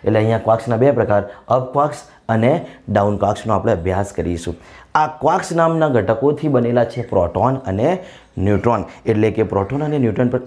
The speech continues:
અંતિમ ઘટક છે નહીં, એ પણ વિભાજ્ય છે. પ્રોટોનનું બંધારણ શું છે? પ્રોટોનનું બંધારણ શું છે? તો પ્રોટોન એ ત્રણ ક્વાર્ક્સનો બનેલું છે, એમ ન્યુટ્રોન પણ ત્રણ ક્વાર્ક્સનો બનેલું છે.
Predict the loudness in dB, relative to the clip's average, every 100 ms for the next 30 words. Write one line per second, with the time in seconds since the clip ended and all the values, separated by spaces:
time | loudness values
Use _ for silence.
0 | -6 -4 0 0 0 0 -2 0 2 4
1 | 4 2 -6 -2 0 0 -4 -16 -2 2
2 | 2 2 0 2 2 2 2 0 0 2
3 | 2 0 -4 -6 -6 -6 -16 -20 -2 0
4 | 0 2 0 2 2 2 2 2 2 0
5 | 0 -2 -4 -6 -14 -20 -20 -20 -8 0
6 | 2 2 0 0 2 0 -2 -4 0 2
7 | 2 2 0 0 -2 -2 -2 -8 -10 -20
8 | -20 -2 -2 2 2 2 2 2 0 -6
9 | -16 0 2 2 -2 -8 -20 _ _ 0
10 | 2 2 2 -2 -2 0 0 -2 0 0
11 | -2 -8 -4 0 2 4 4 2 2 2
12 | 2 0 2 2 2 2 0 0 -2 0
13 | -2 -4 -8